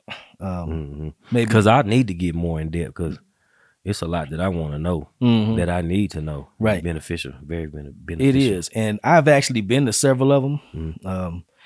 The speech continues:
Speaker 1: I'm part of the team that, <laughs> you know, that records 'em and stuff. So that's
Speaker 2: And that's crazy. Is that, uh, a lot of times, like,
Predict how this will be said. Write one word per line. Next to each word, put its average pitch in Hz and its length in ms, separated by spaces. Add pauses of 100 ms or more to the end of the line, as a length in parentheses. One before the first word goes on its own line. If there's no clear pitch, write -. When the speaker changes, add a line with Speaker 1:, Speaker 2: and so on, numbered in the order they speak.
(220)
Speaker 1:
I'm 104 120
part 131 180
of 104 60
the 101 60
team 123 280
that, 113 180
<laughs> - 140
you 196 120
know, 147 80
that 120 180
records 117 420
'em 110 60
and 101 80
stuff. 107 220
So 107 60
that's 104 140
Speaker 2:
And 131 140
that's 165 160
crazy. 156 480 (240)
Is 104 140
that, 117 180
uh, 87 420
a 92 140
lot 120 200
of 113 80
times, 123 480 (100)
like, 90 200